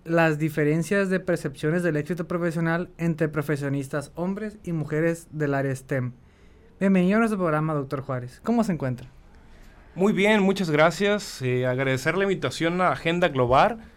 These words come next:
Speaker 2: a la Facultad de Estudios Internacionales y Políticas Públicas, a la doctora Berenice Cárdenas,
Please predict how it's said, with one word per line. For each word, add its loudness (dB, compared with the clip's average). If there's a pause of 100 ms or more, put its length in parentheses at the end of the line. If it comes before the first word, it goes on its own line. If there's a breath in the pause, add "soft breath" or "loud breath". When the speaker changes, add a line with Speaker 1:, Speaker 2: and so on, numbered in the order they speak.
(260 loud breath)
Speaker 2:
a 0
la 4
Facultad -2
de 2
Estudios -8
Internacionales -6
y -8
Políticas -8
Públicas, -6
a -4
la -2
doctora 0
Berenice -4
Cárdenas, -4